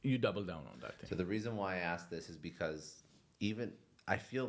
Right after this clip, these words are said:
Speaker 2: that feeling, that feeling of excitement and, and conquering something and figuring it out. I feel like that's the excitement that gets entrepreneurs sort of up in the morning. But in all seriousness, the reason why I started this podcast is because every time I have a conversation with somebody who's an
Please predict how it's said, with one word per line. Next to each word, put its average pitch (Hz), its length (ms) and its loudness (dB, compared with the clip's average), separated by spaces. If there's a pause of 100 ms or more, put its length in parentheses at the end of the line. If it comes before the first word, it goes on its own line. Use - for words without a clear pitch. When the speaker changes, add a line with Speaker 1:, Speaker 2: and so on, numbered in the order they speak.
Speaker 2:
that 90 300 2
feeling, 98 400 -4
that 87 180 -4
feeling 107 360 0
of 90 100 -4
excitement 92 720 -2
and, 80 280 -8
and 82 240 -6 (240)
conquering 98 480 -2
something 90 320 -6
and 82 120 -6
figuring 92 380 -4
it 82 100 0
out. 85 280 2 (380)
I 92 80 2
feel 135 260 0
like 117 200 0
that's 92 300 0
the 85 100 -6
excitement 82 440 -2
that 82 120 -8
gets 80 180 -6
entrepreneurs 78 720 -4
sort - 180 -4
of - 60 -12
up - 180 -8
in 78 120 -8
the 73 40 -6
morning. 71 300 -8 (440)
But - 280 0 (720)
in 90 100 2
all 123 140 2
seriousness, 123 420 -6
the 92 80 -8
reason 117 220 -2
why 101 80 -2
I - 20 -4
started 87 260 -4
this 87 120 -10
podcast 117 520 -6
is 107 60 -12
because 90 240 -10
every 107 240 0
time 104 220 -4
I - 20 0
have 90 80 -2
a 85 60 -4
conversation 90 600 -4
with 87 100 -8
somebody 85 340 -6
who's 80 240 -10
an 78 100 -10